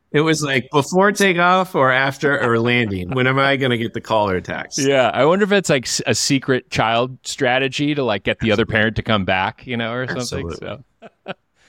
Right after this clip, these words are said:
Speaker 2: I wanted to stay on that point about sort of balancing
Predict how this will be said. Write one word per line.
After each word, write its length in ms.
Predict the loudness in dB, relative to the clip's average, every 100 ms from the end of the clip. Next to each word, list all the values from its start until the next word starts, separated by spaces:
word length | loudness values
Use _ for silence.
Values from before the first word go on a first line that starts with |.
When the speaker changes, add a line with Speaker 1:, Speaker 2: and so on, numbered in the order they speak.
| _
Speaker 2:
I 100 | 0
wanted 220 | 2 4 2
to 80 |
stay 160 | 0 0
on 120 | 0
that 180 | 0 -2
point 260 | 0 2 2
about 440 | 2 2 2 -2
sort 180 | -6 -6
of 120 | -4
balancing 920 | -4 -2 -2 -4 -6 -6 -4 -6 -8